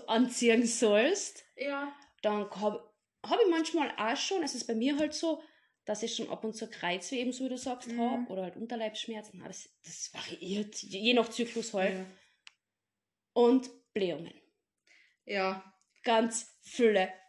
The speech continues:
Speaker 1: Blähungen. Also ich weiß nicht, das ist irgendwie so, ich hab vor kurzem drüber nachgedacht, so, hab ich das vorher schon mal gehabt? So vor ein paar Jahren?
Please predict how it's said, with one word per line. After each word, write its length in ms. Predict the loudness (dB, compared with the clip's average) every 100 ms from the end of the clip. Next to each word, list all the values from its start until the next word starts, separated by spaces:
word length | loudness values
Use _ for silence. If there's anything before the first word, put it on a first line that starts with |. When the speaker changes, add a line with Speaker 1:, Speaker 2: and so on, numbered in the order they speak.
| 0
Speaker 1:
Blähungen. 280 | 2 2
Also 200 | 0 -2
ich 180 | -2 0
weiß 120 | 2
nicht, 120 | 2 0
das 140 | -2
ist 140 | -4
irgendwie 180 | -4 -2
so, 260 | 0 0 -2 -6 -20 _ _ _ -8
ich 140 | -4
hab 200 | -2 -2
vor 80 | -6
kurzem 320 | -6 -6 -6
drüber 160 | -4 -2
nachgedacht, 520 | -4 -4 -4 -6 -6
so, 80 | -14 -16 -12
hab 120 | -4
ich 120 | -2
das 180 | 0 -4
vorher 420 | -6 -6 -4 -4
schon 300 | -4 -4 -4
mal 240 | -4 -8 -12
gehabt? 500 | -14 -6 -6 -6 -14 -20 -20 -20 -20 -20
So 200 | -10 -4
vor 300 | -4 0 -2
ein 60 | 0
paar 260 | -2 -2 0
Jahren? 340 | 0 -2 -6